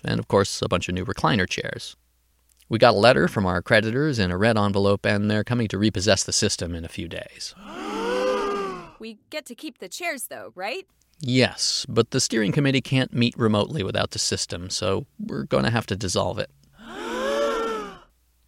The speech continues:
Speaker 1: Or disband. Uh, actually, John and I have a disagreement about which of those sounds better, so I think we should put that to a vote before we make any kind of official announcement. Proposal one is to dissolve the committee. Proposal two is to disband the committee.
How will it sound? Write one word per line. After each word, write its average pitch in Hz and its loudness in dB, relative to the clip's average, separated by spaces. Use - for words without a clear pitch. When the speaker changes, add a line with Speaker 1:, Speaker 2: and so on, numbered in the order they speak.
Speaker 1:
Or 180 2
disband. 117 2
Uh, - 0
actually, 147 0
John 127 2
and 117 4
I 117 2
have 110 2
a 101 2
disagreement 113 0
about 98 2
which 131 0
of 107 -4
those 104 2
sounds 117 0
better, 98 2
so 98 -4
I - -6
think 170 -4
we 131 0
should - -2
put - -2
that 120 2
to 101 0
a 90 0
vote 98 2
before 104 -4
we 92 -4
make 95 -2
any 95 -2
kind 98 -4
of 92 -6
official 104 -2
announcement. 92 -4
Proposal 113 0
one 143 2
is 104 0
to 107 2
dissolve 107 2
the 113 2
committee. 117 0
Proposal 98 -2
two 143 4
is 117 4
to 117 2
disband 113 4
the 101 -2
committee. - -6